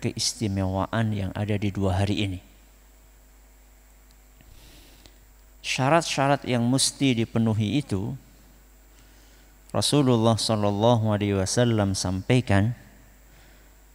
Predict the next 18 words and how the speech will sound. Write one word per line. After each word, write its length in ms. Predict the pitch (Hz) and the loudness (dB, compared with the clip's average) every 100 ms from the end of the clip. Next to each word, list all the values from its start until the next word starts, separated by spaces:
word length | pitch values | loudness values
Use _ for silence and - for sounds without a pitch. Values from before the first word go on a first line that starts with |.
| _ - - _ | _ -20 -20 _
dalam 240 | 107 110 | 4 4
sebuah 400 | 110 110 104 - | 4 0 0 2
hadis 320 | 107 127 117 | 2 4 2
yang 240 | 110 104 98 | 0 0 0
diriwayatkan 720 | 95 98 95 104 120 - 123 | 0 2 4 4 2 0 0
oleh 240 | 117 120 | 2 2
Imam 160 | 123 127 | 4 4
Muslim, 480 | 143 151 - 110 90 - - - - - - - - - - _ _ _ _ _ _ - - | 4 4 4 2 0 -8 -20 -20 -20 -20 -20 -20 -20 -20 -20 _ _ _ _ _ _ -20 -8
di 160 | - 101 | -2 4
mana 240 | 120 123 | 6 6
Nabi 240 | 113 107 104 | 4 2 0
kita 240 | 120 113 | 0 2
Muhammad 480 | 101 98 120 117 98 | 0 0 2 2 0
sallallahu 800 | - 117 117 101 98 113 110 104 | -2 -2 0 0 2 2 0 -2
alaihi 320 | 104 101 98 | -2 -2 -2
wasallam 480 | 95 - 120 110 101 | -2 0 0 0 0
bersabda, 960 | 98 101 123 123 117 127 127 127 127 - - - - - - - - - - - - - | -2 0 0 0 0 0 2 2 -2 -8 -20 -20 -20 -20 -20 -20 -20 -20 -20 -20 -20 0
"Tuftahu 880 | 147 - - 127 113 - 120 117 | 0 0 -2 0 2 2 0 0